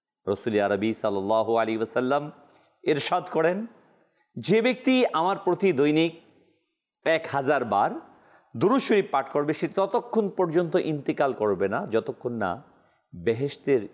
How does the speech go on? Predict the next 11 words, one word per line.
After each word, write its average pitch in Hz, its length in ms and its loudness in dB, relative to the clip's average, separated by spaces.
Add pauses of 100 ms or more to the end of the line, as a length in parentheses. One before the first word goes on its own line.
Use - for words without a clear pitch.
স্থানকে 123 500 -6
দেখে 85 240 -4
না 71 160 -10
নেয়।" 65 180 -16 (560)
সুবহানাল্লাহ। 92 640 -2 (380)
এই 170 80 -2
দুরূদে 214 400 0
পাক 170 580 -2
পাঠ 147 280 -2
করার 135 280 0
নির্দেশনা 127 680 -2